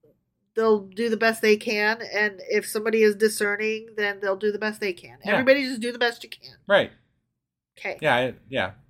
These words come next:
Speaker 2: Don't flog people.
Speaker 1: Don't,
Speaker 2: Ev-,
Speaker 1: don't
Speaker 2: don't
Speaker 1: do
Speaker 2: ever.
Speaker 1: it. Don't. Uh,
Speaker 2: I
Speaker 1: even a
Speaker 2: mean
Speaker 1: mocker, even, even a mocker, don't flog a mocker.
Speaker 2: Right.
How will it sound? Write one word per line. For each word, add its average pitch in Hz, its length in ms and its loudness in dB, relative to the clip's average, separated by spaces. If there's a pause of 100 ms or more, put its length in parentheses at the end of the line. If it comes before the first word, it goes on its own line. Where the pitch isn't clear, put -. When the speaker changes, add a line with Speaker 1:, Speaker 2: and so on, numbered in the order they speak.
Speaker 2:
Don't 147 200 2
flog 110 240 -2
people. 78 300 -20 (280)
Speaker 1:
Don't, 240 160 4
Speaker 2:
Ev-, 220 180 0
Speaker 1:
don't - 0 -
Speaker 2:
don't 240 240 6
Speaker 1:
do 214 200 6
Speaker 2:
ever. 170 180 -2
Speaker 1:
it. - 100 -20 (160)
Don't. 233 260 4 (400)
Uh, 220 120 -6
Speaker 2:
I - 0 - (320)
Speaker 1:
even - 120 4
a 185 40 6
Speaker 2:
mean 311 80 2
Speaker 1:
mocker, 262 600 6
even, 285 280 0 (500)
even 277 280 -2
a 302 60 -2
mocker, 233 380 4
don't 196 300 -4
flog 208 260 0
a 196 40 -8
mocker. 185 420 -8
Speaker 2:
Right. 143 280 4